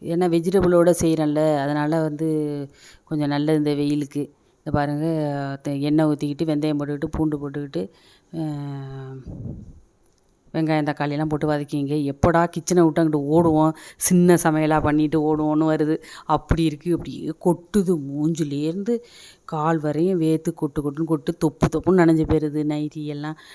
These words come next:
ட்ரெஸ் எல்லாம். இப்போ இந்த காயெல்லாம் கத்திரிக்காய், முருங்கைக்காய், உருளைக்கிழங்கு எல்லாம் போட்டுக்கிட்டு, அஹ், இந்த ஒரு இறாலையும் போட்டுக்கிட்டு வதக்கிட்டு, அது பாட்டுக்கு உப்பு போட்டுட்டு கொ-, ஓடி போயிருவோம், கொதிச்சுக்கிட்டு இருக்கட்டும். இப்போ வந்து இந்த இறாலை கொஞ்சம்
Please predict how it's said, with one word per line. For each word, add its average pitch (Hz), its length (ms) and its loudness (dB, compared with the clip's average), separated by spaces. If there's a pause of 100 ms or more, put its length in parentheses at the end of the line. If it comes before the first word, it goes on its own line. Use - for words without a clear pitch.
(200)
ட்ரெஸ் 147 180 -2
எல்லாம். 139 320 -8 (800)
இப்போ 160 220 0
இந்த 160 280 0
காயெல்லாம் 165 520 4
கத்திரிக்காய், 156 500 -2
முருங்கைக்காய், 156 480 -2
உருளைக்கிழங்கு 147 480 -6
எல்லாம் 147 260 -8
போட்டுக்கிட்டு, 147 480 -6 (420)
அஹ், 160 240 -2
இந்த 151 160 0
ஒரு 151 200 0
இறாலையும் 160 340 4
போட்டுக்கிட்டு 147 320 -2
வதக்கிட்டு, 147 380 -4
அது 165 180 2
பாட்டுக்கு 151 320 0
உப்பு 139 160 -4
போட்டுட்டு 147 380 -4
கொ-, 160 140 0
ஓடி 156 260 0
போயிருவோம், 151 280 -2
கொதிச்சுக்கிட்டு 160 460 -2
இருக்கட்டும். 160 320 -2 (2500)
இப்போ 185 200 0
வந்து 170 260 0 (440)
இந்த 151 160 -4
இறாலை 160 280 2
கொஞ்சம் 151 240 -2